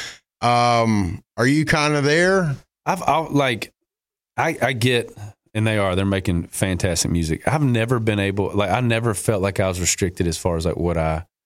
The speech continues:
Speaker 2: like, I never got outside pressure from a label or management or anything like that to put songs out. Every song I've released is because I've loved it and I wanted to put it out.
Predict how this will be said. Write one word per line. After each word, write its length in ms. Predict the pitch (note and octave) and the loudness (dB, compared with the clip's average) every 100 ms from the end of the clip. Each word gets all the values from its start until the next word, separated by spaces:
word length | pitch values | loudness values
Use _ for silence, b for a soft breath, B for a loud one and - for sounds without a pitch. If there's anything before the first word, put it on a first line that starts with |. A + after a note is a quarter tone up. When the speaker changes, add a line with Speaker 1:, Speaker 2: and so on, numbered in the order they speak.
| _ _ _ _ _ | _ _ _ _ _
Speaker 2:
like, 160 | G2 G#2 | -6 -2
I 100 | A2 | 0
never 300 | B2 A2 A2+ | 0 0 0
got 180 | A2 G2+ | 0 0
outside 380 | G2 F2 G2 F2 | 0 0 -2 0
pressure 380 | G#2 F#2 - E2+ | -2 0 -2 -4
from 520 | - F2+ E2+ E2 D#2+ - _ _ _ _ E2 | -2 -2 0 -2 -4 -10 _ _ _ _ -6
a 80 | |
label 340 | E2+ G2+ A2 G#2+ | -2 0 0 0
or 360 | G#2 G2 E2 | 0 -2 -2
management 640 | F2 G2+ G#2+ F#2 G2+ G2 F#2 | 0 0 0 0 0 -2 -2
or 220 | F2+ E2+ | -2 -2
anything 440 | F2 G#2+ G#2 G#2 G2 | 0 -2 0 0 0
like 220 | F2+ - | -2 -2
that 340 | F2+ F2 - | -2 -2 -4
to 220 | - F2 - _ - | -4 -4 -4 _ -6
put 160 | G2 | -2
songs 300 | - E2+ D#2 | 0 -2 -2
out. 160 | C#2+ - | -4 -2
Every 240 | A2+ C#3+ C3+ | 0 0 0
song 280 | B2+ A2+ | 0 0
I've 140 | G#2 F#2 | -2 0
released 360 | F2 F2+ F2 | 0 0 -2
is 100 | E2 | -4
because 300 | - - E2+ | -8 -4 -2
I've 160 | D#2+ D2+ | 0 -2
loved 280 | E2+ F2+ F2+ | -2 -2 -2
it 200 | F2+ - - | -2 -6 -8
and 300 | E2+ E2 D2+ | -4 -4 -2
I 100 | D#2+ | -2
wanted 320 | E2+ F2 D#2+ | 0 -2 -4
to 60 | - | -4
put 160 | E2+ | -4
it 80 | D#2 | -2
out. 200 | C2+ B1 | -4 -6